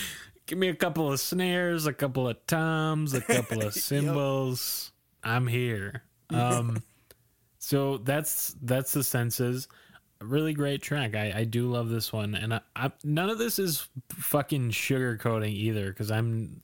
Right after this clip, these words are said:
Speaker 1: just 'cause I'm like,
Speaker 2: Oh, I
Speaker 1: I
Speaker 2: know, I
Speaker 1: do,
Speaker 2: know
Speaker 1: uh,
Speaker 2: you'll tell me.
Speaker 1: Yeah, yeah, yeah. <laughs> So, um, Disappears next, and, uh,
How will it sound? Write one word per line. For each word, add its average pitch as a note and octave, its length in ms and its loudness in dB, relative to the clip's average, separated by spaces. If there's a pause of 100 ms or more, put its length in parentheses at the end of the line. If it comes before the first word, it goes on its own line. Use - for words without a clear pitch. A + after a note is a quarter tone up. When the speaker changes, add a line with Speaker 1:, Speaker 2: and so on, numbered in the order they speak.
Speaker 1:
just - 260 0
'cause A#2 200 0
I'm A2+ 220 0
like, G2+ 380 -4 (920)
Speaker 2:
Oh, D3 120 -2
I D3+ 100 0
Speaker 1:
I - 80 2
Speaker 2:
know, G3 160 2
I F#3 120 8
Speaker 1:
do, - 40 4
Speaker 2:
know B3 100 6
Speaker 1:
uh, A#3 80 2
Speaker 2:
you'll G#3 100 4
tell C3 280 -4
me. B2+ 180 -8 (640)
Speaker 1:
Yeah, A2+ 280 0
yeah, F2+ 280 -4
yeah. - 220 -4 (260)
<laughs> G#3+ 280 0
So, - 280 -2 (800)
um, B2+ 560 0 (1400)
Disappears C#3 640 0
next, C3 380 0
and, B2+ 460 0 (200)
uh, A#2+ 500 0